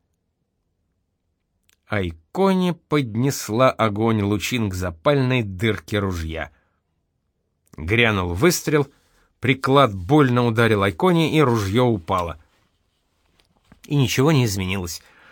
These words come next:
Старик стоял на крыше, Айкони промахнулся.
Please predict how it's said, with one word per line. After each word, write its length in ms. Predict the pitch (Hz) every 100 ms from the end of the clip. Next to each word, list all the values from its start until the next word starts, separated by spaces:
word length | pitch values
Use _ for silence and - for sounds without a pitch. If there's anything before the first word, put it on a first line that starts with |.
| - - _
Старик 440 | - - 139 196 -
стоял 440 | - 139 151 180
на 100 | 127
крыше, 540 | 113 117 120 - 110 87 - - - 95
Айкони 580 | 95 80 - 170 156
промахнулся. 880 | 147 - 143 113 87 90 76 58 -